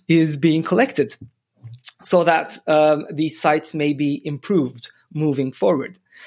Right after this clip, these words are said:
In the specific case of the Madımak Hotel, um, much of the building actually is empty. It's just the ground floor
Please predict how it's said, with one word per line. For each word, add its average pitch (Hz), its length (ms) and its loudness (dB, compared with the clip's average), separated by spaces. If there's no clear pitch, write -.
In 190 320 2
the 175 80 2
specific 175 580 -2
case 165 340 2
of 143 420 2
the 139 100 2
Madımak 156 480 0
Hotel, - 420 -8
um, 131 420 -4
much 180 380 0
of 277 160 0
the 208 100 2
building 180 580 -2
actually 208 720 -2
is 196 440 0
empty. 208 480 -8
It's 180 280 0
just 208 480 -2
the 156 160 0
ground 156 400 0
floor 117 340 -6